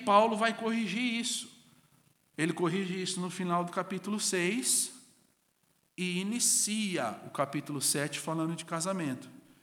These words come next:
E aí, por causa dessa divisão, muitos, muitos,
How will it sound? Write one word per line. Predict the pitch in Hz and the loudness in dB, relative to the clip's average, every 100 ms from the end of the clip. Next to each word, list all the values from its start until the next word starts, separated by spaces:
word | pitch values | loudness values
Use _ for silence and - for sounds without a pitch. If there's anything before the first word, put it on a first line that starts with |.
| _ _ _ _ _ _ | _ _ _ _ _ _
E | 196 | 0
aí, | 202 285 | 0 0
por | 240 202 | -4 -6
causa | 196 233 294 | -2 0 0
dessa | 240 208 - | -2 0 0
divisão, | 160 147 135 139 226 208 131 - - - - _ _ _ _ _ _ _ _ _ _ _ _ _ | -2 -4 -2 2 2 2 0 -8 -18 -20 -20 _ _ _ _ _ _ _ _ _ _ _ _ _
muitos, | 170 185 208 233 254 254 - - - - - - - _ - _ | 2 6 6 6 4 0 -4 0 0 -2 -6 -18 -20 _ -20 _
muitos, | - 170 180 202 202 - - - | -2 2 4 2 -2 -4 -4 -6